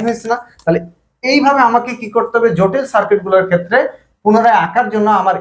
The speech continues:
ইলেকট্রিক্যাল পয়েন্ট চিহ্নিত করে প্রত্যেকটা রোধের দুই প্রান্তে, প্রত্যেকটা ভোল্টেজ সোর্সের দুই প্রান্তে, প্রত্যেকটা কারেন্ট সোর্সের দুই প্রান্তে আমাকে কি করতে হবে? এইভাবে চিহ্নিত করতে হবে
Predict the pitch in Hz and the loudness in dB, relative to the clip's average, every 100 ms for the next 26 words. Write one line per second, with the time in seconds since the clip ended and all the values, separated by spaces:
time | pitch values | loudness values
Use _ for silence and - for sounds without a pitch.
0 | 208 226 240 240 247 233 190 190 226 - | -4 -4 -6 -4 -4 -2 2 2 2 -2
1 | 208 208 214 208 214 - - - 233 240 | -2 0 0 2 0 0 -8 -4 -4 -2
2 | - 233 220 165 196 208 226 170 185 180 | -2 2 2 4 2 2 2 2 0 0
3 | 160 156 - 233 - _ 180 180 202 202 | -2 -2 -2 -4 -4 _ -6 -4 -6 -2
4 | 180 147 147 180 180 185 - 165 160 156 | 0 2 0 -2 -4 -8 -4 -4 -2 0
5 | 160 156 208 - 196 - 226 208 156 147 | 0 0 -4 -2 -6 -6 -6 -4 -2 -2
6 | 165 - 180 151 160 170 185 202 185 196 | -2 -8 -8 -2 -2 0 0 0 0 0
7 | 226 226 220 226 233 262 302 - _ - | -2 -4 -2 0 0 0 -4 -10 _ 0
8 | 240 226 226 220 - 208 196 175 180 170 | 2 4 2 0 2 0 0 -2 -2 -4
9 | 160 | -4